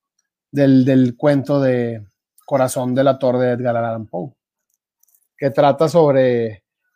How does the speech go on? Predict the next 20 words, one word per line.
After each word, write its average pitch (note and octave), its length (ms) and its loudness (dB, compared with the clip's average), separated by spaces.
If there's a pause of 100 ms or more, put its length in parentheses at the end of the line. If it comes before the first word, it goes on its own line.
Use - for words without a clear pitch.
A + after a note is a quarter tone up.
(220)
este C3+ 220 -8
personaje D3 520 -2
que D3+ 120 -4
no C#3+ 100 -2
soporta D3 480 -2
la, C3+ 640 2
la C3+ 160 -6
mirada C3+ 420 0
de D#3 80 0
una D#3+ 240 -4
persona, C#3 480 -6
¿no? C#3 220 -10
Como C3+ 200 -12
que C3 120 -14
tiene C3+ 220 -8
un D3 120 -4
ojo D3 160 -4
enfermo, D#3 580 -2 (500)
decide C#3 420 0
matarla, E3 640 4